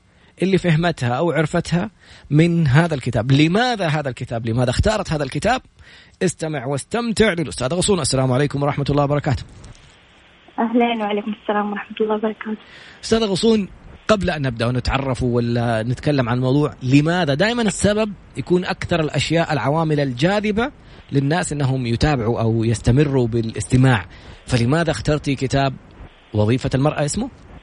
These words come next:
Speaker 2: أي، وظيفة المرأة.
Speaker 1: إيش يعني؟
Speaker 2: أم، في البداية أنا كنت يعني كل ما أوصل لمرحلة من حياتي أكون أحقق كل اللي أتمناه.
Speaker 1: مم.
Speaker 2: بعدين، آه، مشكلة أدمر هذا الشيء وأرجع لنقطة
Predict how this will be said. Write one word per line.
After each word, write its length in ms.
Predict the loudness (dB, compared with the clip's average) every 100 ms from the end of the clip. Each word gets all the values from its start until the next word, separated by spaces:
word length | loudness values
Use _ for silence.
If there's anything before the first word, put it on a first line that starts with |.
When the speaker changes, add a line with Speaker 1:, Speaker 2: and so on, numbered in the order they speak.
| -20 -20 -20 -20 _ -20 _ -20 -20 -20 -20 -2 2
Speaker 2:
أي، 140 | 2
وظيفة 340 | 2 0 -2 -4
المرأة. 440 | -4 -2 -4 -6 -10 _ -16 -8
Speaker 1:
إيش 160 | -6 -6
يعني؟ 240 | -8 -10 -18 -8 -2
Speaker 2:
أم، 800 | 0 0 -2 -2 -4 -4 -4 -8 _ -4
في 60 | 0
البداية 500 | 2 2 2 0 -2 -4
أنا 200 | -4 -4
كنت 380 | -2 -2 -2 -4
يعني 580 | -6 -4 -6 -8 -10 -16 _ _ _ -4
كل 180 | 0 2
ما 80 | 2
أوصل 240 | -2 -4 -4
لمرحلة 680 | -2 -2 -2 -4 -2 -2 -4 -10
من 120 | -12 -4
حياتي 440 | 0 0 -2 -6
أكون 240 | -2 0
أحقق 380 | 0 -2 -4 -6 -4
كل 240 | 0 0 -4
اللي 300 | -4 -2 -2
أتمناه. 400 | -4 -6 -6 -8 _ _ _
Speaker 1:
مم. 60 | -2
Speaker 2:
بعدين، 240 | 2 0 -2 -20 -6 0
آه، 400 | 0 0 -4 -2
مشكلة 380 | 0 0 0 0
أدمر 380 | 2 0 0 -2
هذا 80 | -4
الشيء 200 | -2 0
وأرجع 360 | 0 0 -2
لنقطة 400 | -2 -4 -4 -6